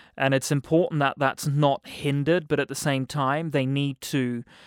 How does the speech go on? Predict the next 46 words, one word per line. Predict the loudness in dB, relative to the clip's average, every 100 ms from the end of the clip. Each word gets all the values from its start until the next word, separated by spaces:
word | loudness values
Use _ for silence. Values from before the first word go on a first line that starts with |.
| -20 -2
have | 0 2
consistent | -2 -2 -2 -2 -6
pre-bedtime | -2 -2 -2 -2 -2 0 -2 -2
routines, | -4 -4 -2 -2 -6 -10 -8
uh, | -8 -6
and | -8 -8
consistent | -8 -8 -6 -8
morning | -6 -6 -6
routines | -8 -10 -10
when | -8
they | -10
wake | -8 -8 -6
up. | -4 -6 -10 -20 -20 -18
Stuff | 0 8 10
like | 10 6
homework, | 6 6 6 4 4 2
try | 4 4
and | 6
get | 2
it | 2
done | 2 2 0
early, | 4 4 4 0
try | 0 4 4
and |
ensure | 2 0 0
they're | 0
not | -2 -2
eating | -4 -4 -4
too | -4 -6
late, | -2 -2 -2 -4 -14 -18 -20 -20 -20 -12
stick | -2 4 6
to | 6
the | 2
basics, | 4 4 2 0 0 0 -8 -6
uh, | 0 0 0
but | 0
again, | 0 0
difficult | -2 -2 -4 -4
to |
comment | -6 -6 -6
without | -8 -6
knowing | -6 -8
how | -8 -12
old | -12 -14
they | -14
are. | -16